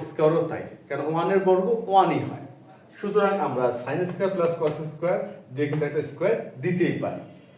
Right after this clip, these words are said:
অর্থাৎ এখানে যদি আমরা একটা ওয়ানের উপরে একটা স্কয়ার দিতাম, মানে কোনো পরিবর্তন কিন্তু হতো না। যদি ওয়ানের উপরে স্কয়ার দিলে মানে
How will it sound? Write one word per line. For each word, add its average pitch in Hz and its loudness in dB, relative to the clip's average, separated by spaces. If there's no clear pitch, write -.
অর্থাৎ 190 0
এখানে 175 -2
যদি 180 2
আমরা 170 2
একটা 170 -2
ওয়ানের 139 0
উপরে 156 0
একটা - -8
স্কয়ার - -2
দিতাম, 165 0
মানে 165 2
কোনো 180 0
পরিবর্তন 147 -2
কিন্তু - -2
হতো 240 0
না। - -6
যদি 185 0
ওয়ানের 226 2
উপরে 254 -4
স্কয়ার 196 4
দিলে 160 2
মানে 147 2